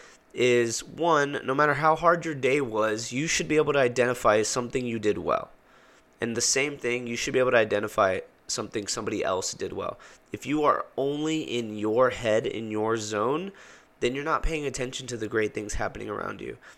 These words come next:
And at every single practice, there is somebody doing something awesome. At one, at, at least one moment, something good is happening, whether it's a joke,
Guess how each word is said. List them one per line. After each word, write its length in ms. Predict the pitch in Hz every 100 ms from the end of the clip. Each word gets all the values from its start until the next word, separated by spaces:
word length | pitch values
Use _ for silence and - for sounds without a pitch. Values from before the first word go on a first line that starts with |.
| _ -
And 80 |
at 160 | 120 -
every 260 | - 127 151
single 280 | - 156 156
practice, 520 | - 117 - 127 -
there 160 | 104 95
is 100 | -
somebody 520 | - 117 127 135 127
doing 240 | 107 92
something 520 | - 110 - 117 107 - - _ _ _ -
awesome. 480 | 123 120 - - - _ -
At 240 | 117 -
one, 340 | 110 - 127 -
at, 220 | 113 120 120
at 140 | 117
least 280 | 147 170 156
one 320 | 156 165 196
moment, 400 | 196 175 120 - - _ - _ _
something 520 | - 143 135 139 139
good 180 | 131 127
is 140 | 117
happening, 560 | 127 113 110 104 101 98
whether 320 | 107 104 101
it's 160 | 101 107
a 80 | 98
joke, 500 | 107 131 131 -